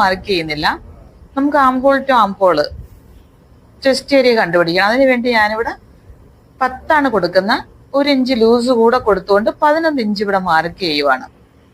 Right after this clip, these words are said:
ഈ മാർക്ക് ചെയ്ത പോയിന്റിൽ നിന്ന് താഴോട്ട് ആം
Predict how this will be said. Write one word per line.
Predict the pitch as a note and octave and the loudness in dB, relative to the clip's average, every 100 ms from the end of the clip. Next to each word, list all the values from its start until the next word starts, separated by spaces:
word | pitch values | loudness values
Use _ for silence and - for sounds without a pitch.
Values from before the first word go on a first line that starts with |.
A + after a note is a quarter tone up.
| _ - - _ C#4+ | _ -20 -20 _ -2
ഈ | D#4+ C4+ | 0 2
മാർക്ക് | B3 C#4 C#4 | 4 2 0
ചെയ്ത | D#4+ D#4+ D#4 | 0 0 0
പോയിന്റിൽ | A3+ A3 G#3+ | 2 2 0
നിന്ന് | A#3 D#4 - | -2 -4 -2
താഴോട്ട് | A#3 G#3+ G#3 F#3+ E3 - - - - _ _ _ - A#3+ | 0 2 2 0 -2 -6 -10 -16 -20 _ _ _ -6 0
ആം | B3 | 2